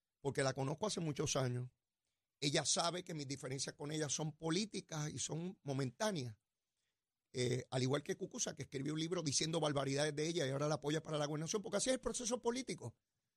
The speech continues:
Se dicen barbaridades, después se están dando besitos en el cutis. Yo he vivido eso en infinidad de ocasiones. Recuerdo cuando, eh, eh, eh, Santini votó en favor de Charlie Rodríguez para la presidencia del Senado. En aquel momento, Bobby Resach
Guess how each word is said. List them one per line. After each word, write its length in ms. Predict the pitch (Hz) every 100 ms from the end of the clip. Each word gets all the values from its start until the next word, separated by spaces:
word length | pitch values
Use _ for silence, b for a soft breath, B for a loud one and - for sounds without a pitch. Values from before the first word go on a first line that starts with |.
| _
Se 140 | -
dicen 280 | 156 196 247
barbaridades, 500 | 226 214 214 202 196
después 240 | 202 190 -
se 80 |
están 200 | 208 196
dando 220 | 202 208 196
besitos 360 | - 190 202
en 60 | 190
el 120 | 170
cutis. 320 | - 220 135
Yo 100 | 131
he 20 | 226
vivido 380 | 247 240 214
eso 220 | 220 220 220
en 80 |
infinidad 460 | 196 160 190 175 175
de 60 | 208
ocasiones. 540 | 190 165 214 180 113 b b b b
Recuerdo 580 | 151 165 175 208 214 214
cuando, 640 | 196 190 175 165 156 - -
eh, 220 | 151 147
eh, 280 | 127 147 - -
eh, 380 | 143 65 - - _ _
Santini 680 | - 165 127 226 190 160 151 _ _ -
votó 360 | 139 147 190
en 100 | 196
favor 460 | - 180 180 190 - _ _ _ -
de 120 | 143
Charlie 280 | 175 170 180
Rodríguez 400 | 175 165 185 190
para 200 | 160 151
la 140 | 147
presidencia 600 | 156 147 151 151 156 147
del 160 | 156 160
Senado. 380 | 185 180 220 160
En 100 | 143
aquel 240 | 127 165
momento, 420 | 175 170 196 -
Bobby 240 | 165 175 175
Resach 460 | 170 165 202 -